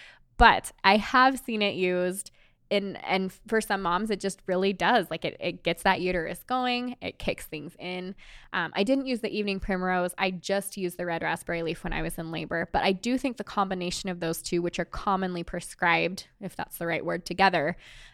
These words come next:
um, recommended to use together, that combination can be really good. Uh, red raspberry leaf tea is, it, it kinda tastes like a mild black tea, but it's herbal, so it's not caffeinated.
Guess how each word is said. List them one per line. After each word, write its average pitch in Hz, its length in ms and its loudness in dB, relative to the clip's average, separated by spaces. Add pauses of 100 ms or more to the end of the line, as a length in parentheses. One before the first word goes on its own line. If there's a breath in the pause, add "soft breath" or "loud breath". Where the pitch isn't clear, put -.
(100 loud breath)
um, 196 320 0
recommended 185 580 2
to 190 100 -6
use 175 140 0
together, 165 460 0 (340 loud breath)
that 196 280 6
combination 180 560 0
can 185 120 -4
be 175 120 2
really 160 360 -2
good. 123 300 -6 (480 loud breath)
Uh, 175 400 8
red 262 220 6
raspberry 277 420 4
leaf 262 240 0
tea 240 360 0
is, 190 520 0 (140)
it, - 400 -2
it - 80 -8
kinda 359 260 2
tastes 240 400 -2
like 185 220 0
a 170 320 0
mild 180 300 2
black 165 220 4
tea, 233 140 0
but 208 140 4
it's 175 160 0
herbal, 165 320 4
so 175 120 -4
it's - 140 -6
not - 140 -4
caffeinated. 170 640 -2